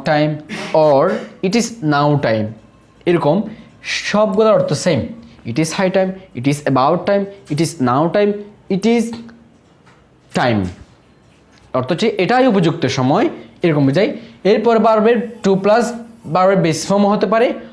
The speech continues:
অথবা সাবজেক্ট প্লাস বি টু হতে পারে, দুটো স্ট্রাকচার। এটার পর হয় to প্লাস বেস ফর্ম হবে অথবা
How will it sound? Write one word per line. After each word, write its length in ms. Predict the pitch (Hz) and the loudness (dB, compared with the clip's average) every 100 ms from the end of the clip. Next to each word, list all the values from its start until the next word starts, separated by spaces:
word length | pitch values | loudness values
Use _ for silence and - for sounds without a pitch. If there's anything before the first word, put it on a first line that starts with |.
| - | -2
অথবা 480 | 180 190 185 160 - - - - | 2 2 2 2 -2 -8 -16 -12
সাবজেক্ট 640 | - 240 208 185 214 220 | -2 0 2 2 0 0
প্লাস 240 | 233 196 | 0 2
বি 100 | 175 | 2
টু 160 | 185 156 | 2 2
হতে 180 | 151 135 | 2 0
পারে, 200 | 117 104 95 - _ _ 160 | -2 -4 -8 -20 _ _ -2
দুটো 220 | 170 190 | 0 2
স্ট্রাকচার। 460 | 196 143 117 123 120 | 0 -2 -4 -2 -2
এটার 160 | 151 165 | -2 0
পর 180 | 135 101 - - - - | -2 -2 -6 -20 -20 -6
হয় 240 | - 220 | 0 0
to 240 | 220 208 | 2 0
প্লাস 480 | 185 175 180 240 - - - - | 2 2 2 0 -4 -14 -20 -12
বেস 340 | 147 156 147 - | -4 -2 -2 -2
ফর্ম 200 | 196 202 | 0 0
হবে 300 | 208 269 - - - - - | 0 -2 -4 -16 -20 -10 0
অথবা 500 | 156 160 208 240 | 0 2 2 2